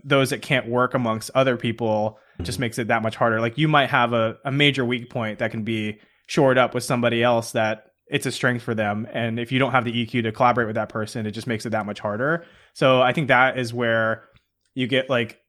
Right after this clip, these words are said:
Speaker 1: sum of the whole is greater than its parts sort of behavior when you can actually know how to work with people, know what motivates them, know, like, what they're, like, what makes them click, uh, what they like to do, all those sorts of things.
Speaker 2: Yeah,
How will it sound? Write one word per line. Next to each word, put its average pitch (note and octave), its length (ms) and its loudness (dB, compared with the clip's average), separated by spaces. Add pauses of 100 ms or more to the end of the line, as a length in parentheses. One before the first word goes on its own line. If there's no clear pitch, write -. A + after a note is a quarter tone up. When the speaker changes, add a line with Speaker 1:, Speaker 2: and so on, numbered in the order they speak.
(340)
Speaker 1:
sum C3+ 240 0
of B2+ 60 -4
the B2 100 0
whole B2 380 0
is A#2+ 100 -2
greater A#2+ 240 0
than A2+ 100 -4
its G#2 120 -8
parts A#2 360 -2
sort C3 320 -2
of A#2 380 -2
behavior C3 680 -2
when B2 200 -4
you A#2 180 -2
can A2+ 280 -6
actually A2 720 -6
know C3+ 260 4
how B2 120 4
to A2+ 80 2
work A2 180 -2
with A2 120 -6
people, A2 400 -4
know B2+ 220 2
what A#2 300 0
motivates A2 560 -4
them, G#2+ 440 -4
know, A#2 300 -2
like, G#2 280 -6 (400)
what A2+ 220 -4
they're, G#2+ 520 0
like, A#2 180 -8
what A2 120 -2
makes A2+ 180 -6
them G#2+ 140 -6
click, - 480 -8
uh, G#2+ 140 -2
what A#2 140 -4
they A#2+ 80 0
like G#2 240 -2
to A2 100 -8
do, G#2 360 -4
all A2+ 180 0
those G#2+ 180 -4
sorts F#2 220 -16
of - 80 -16
things. - 320 -20 (400)
Speaker 2:
Yeah, G#2+ 240 -2